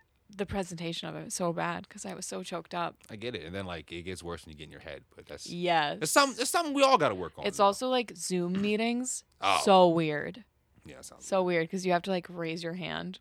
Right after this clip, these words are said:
Speaker 1: with, like, the little emoticon thing, and it's like,
Speaker 2: Oh,
Speaker 1: mm, this
Speaker 2: what?
Speaker 1: is just so awkward.
Speaker 2: They have a, they
Speaker 1: Yeah.
Speaker 2: have an emoji raising
Speaker 1: There's,
Speaker 2: their
Speaker 1: like, a
Speaker 2: hand.
Speaker 1: button where you can hit it, and it's like, Noelle is raising her hand on the ho-, entire Zoom screen,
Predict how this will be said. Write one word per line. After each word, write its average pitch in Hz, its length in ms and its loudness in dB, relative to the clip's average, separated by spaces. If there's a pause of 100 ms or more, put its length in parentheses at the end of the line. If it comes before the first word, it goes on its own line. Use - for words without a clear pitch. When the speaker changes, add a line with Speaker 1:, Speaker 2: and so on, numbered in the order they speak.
Speaker 1:
with, - 120 -12
like, 175 200 -8
the - 80 -14
little 175 300 -4
emoticon 185 600 -8
thing, 214 340 -8
and 202 100 -10
it's 202 160 -16
like, - 300 -16
Speaker 2:
Oh, - 120 -14
Speaker 1:
mm, 165 160 -14
this 196 160 -12
Speaker 2:
what? 220 120 -10
Speaker 1:
is 320 80 -12
just 208 160 -8
so 185 160 -2
awkward. - 540 -8
Speaker 2:
They 95 60 -16
have 101 100 -14
a, 87 80 -20
they 101 60 -6
Speaker 1:
Yeah. 95 120 -4
Speaker 2:
have - 60 -10
an 80 120 -10
emoji 78 520 -18
raising - 140 -14
Speaker 1:
There's, 220 260 4
Speaker 2:
their 226 120 4
Speaker 1:
like, 220 140 0
a 208 40 2
Speaker 2:
hand. 170 120 -2
Speaker 1:
button 190 520 2
where 185 100 0
you 170 180 0
can 175 140 -6
hit 175 180 -2
it, 190 180 0
and 185 100 -4
it's 160 180 -6
like, 160 300 -6
Noelle 170 340 -2
is 165 160 -8
raising 160 380 -8
her 160 120 -12
hand 170 460 -12
on 175 160 -4
the 165 100 -8
ho-, 160 120 -14
entire 175 480 -8
Zoom 190 220 -10
screen, 214 520 -14